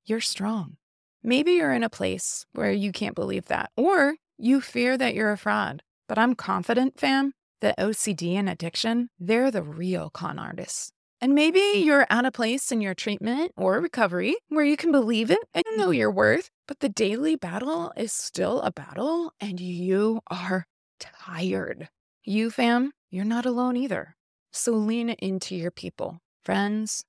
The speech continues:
chosen family, treatment buddies, your treatment team, sponsors, your meetings. Lean in. Yes, you're tired. And yes, leaning in, that will require some energy from you.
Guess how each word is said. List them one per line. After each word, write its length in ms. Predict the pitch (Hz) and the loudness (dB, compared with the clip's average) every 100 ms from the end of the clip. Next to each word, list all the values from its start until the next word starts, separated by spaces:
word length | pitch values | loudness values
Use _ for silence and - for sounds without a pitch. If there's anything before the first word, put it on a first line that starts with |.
| - | -10
chosen 440 | 175 185 208 226 | -2 -2 0 -2
family, 500 | 233 208 208 208 214 | 2 2 2 0 -2
treatment 540 | - - 226 - 240 233 | -4 -6 -6 -4 -2 4
buddies, 560 | 233 226 233 240 - - _ | 4 4 0 -4 -8 -12 _
your 140 | 220 | -2
treatment 420 | 214 254 190 226 - | -2 -2 0 -2 -2
team, 560 | - 202 220 277 320 - _ _ _ _ | -4 0 2 0 -2 -6 _ _ _ _
sponsors, 1000 | - - - 185 196 - 277 311 175 - - _ _ _ | -10 -8 -2 0 0 0 0 0 -4 -8 -14 _ _ _
your 100 | 233 | 0
meetings. 680 | 208 220 262 320 381 415 - - _ _ _ - | 2 4 2 0 -2 -4 -8 -10 _ _ _ -4
Lean 580 | 208 226 226 247 269 - | 2 4 4 4 2 0
in. 540 | 220 247 247 185 147 - _ _ - | -2 0 0 -2 -6 -16 _ _ -4
Yes, 400 | 240 240 - - | 0 0 -2 -6
you're 160 | 214 214 | -6 -6
tired. 480 | 214 208 190 165 - _ _ - | -4 -4 -4 -8 -14 _ _ -6
And 140 | 202 | 0
yes, 320 | 214 226 220 220 | 4 4 2 0
leaning 300 | 214 240 247 | 2 4 4
in, 240 | 277 226 - | 2 -2 0
that 240 | 233 294 - | 2 2 -2
will 400 | 269 311 - - | -6 0 0 0
require 560 | - - 262 254 269 262 | -4 -6 -4 -4 -4 -6
some 400 | - - 240 226 | -6 -4 -2 -2
energy 420 | 226 220 196 185 | 0 0 -2 -6
from 220 | - 175 | -8 -8
you. 260 | 165 117 | -6 -8